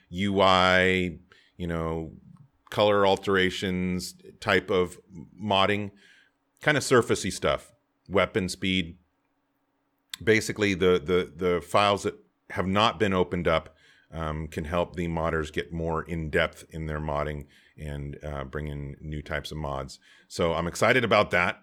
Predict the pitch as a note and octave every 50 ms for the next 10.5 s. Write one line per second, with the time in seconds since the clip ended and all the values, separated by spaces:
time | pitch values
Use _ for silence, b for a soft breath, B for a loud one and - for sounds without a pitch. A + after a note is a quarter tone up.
0 | _ _ - F2 F2 F2 - - - G2+ F2+ E2+ E2 E2 E2 D#2+ D#2+ D#2 D#2 D#2
1 | D#2 D#2 D#2+ D#2 _ _ _ _ _ _ _ - - _ _ _ _ _ _ -
2 | G2 E2+ D2 D2 D2 D2+ - _ _ _ b b b b b - - G#2 - -
3 | - D#3+ F#3 G3 B2 G#2+ G2 G#2 G#2 G#2 F2 - - G#2 F#2+ F#2+ F#2+ F#2+ D#2 C#2
4 | - - - E2+ F#2 G2 G#2+ G#2+ G#2 F#2 - - G#2+ G2 F2+ E2+ E2 D#2+ D2 -
5 | - - F2+ F#2+ F2+ E2 D2+ D2+ D2+ D2+ - - - G2 F2+ E2+ F#2 G#2+ A2 F#2
6 | F#2 E2 E2+ F#2 C#2+ E2+ G2 G#2 A2 G#2+ F#2+ D#2+ F2+ E2 - F#2+ F2 F#2+ F2 E2
7 | D2+ D#2+ E2+ G2 G#2+ F#2+ E2 D2+ C#2+ C#2+ - b b b b b b b b b
8 | _ _ _ _ _ _ _ _ _ _ _ _ _ - F#2+ G2+ G2+ F#2+ F2+ E2+
9 | D#2 C#2+ - - - F#2+ F2+ E2+ D#2+ D2+ C#2+ C#2+ - E2 D#2 D2 - - F#2 E2
10 | D#2 - D2 D#2 D#2+ D#2+ D#2 D2+ -